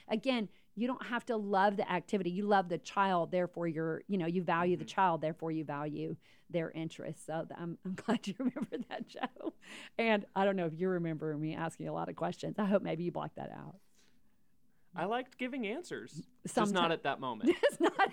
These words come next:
Speaker 1: at that moment. That's great. Well, you guys, thank y'all so much.
Speaker 2: Thank you.
Speaker 1: Um, I appreciate it again. I think that,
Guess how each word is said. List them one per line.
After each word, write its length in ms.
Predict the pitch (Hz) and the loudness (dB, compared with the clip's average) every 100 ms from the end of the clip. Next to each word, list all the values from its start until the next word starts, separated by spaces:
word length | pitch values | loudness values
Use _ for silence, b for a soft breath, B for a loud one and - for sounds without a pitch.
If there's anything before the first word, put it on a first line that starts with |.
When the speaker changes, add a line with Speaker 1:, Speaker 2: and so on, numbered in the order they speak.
| - | -2
Speaker 1:
at 100 | 381 | -6
that 180 | 302 - | -4 -4
moment. 440 | 214 269 254 - 214 | -4 -4 -4 -6 -8
That's 260 | 185 - | -6 -8
great. 460 | - 202 196 - - 220 B B B | -10 -2 -2 -4 -12 -14 B B B
Well, 100 | 240 | 2
you 160 | 302 415 | 6 6
guys, 260 | 330 330 | 6 6
thank 260 | 339 359 427 | 4 0 2
y'all 140 | - | 2
so 260 | 302 - 240 | 2 2 2
much. 460 | 226 214 220 233 - | 4 6 4 2 -4
Speaker 2:
Thank 160 | 156 | -4
you. 60 | 226 | 2
Speaker 1:
Um, 460 | 226 220 208 208 - B B | 4 4 2 0 -4 B B
I 140 | 220 | 2
appreciate 580 | 226 220 247 247 233 226 | 2 0 -2 2 2 4
it 80 | 220 | 2
again. 480 | 202 214 208 208 214 | 2 2 2 2 0
I 120 | 190 | 0
think 400 | 190 - 214 214 | -2 0 -2 -2
that, 400 | 202 190 190 - | 0 2 2 -4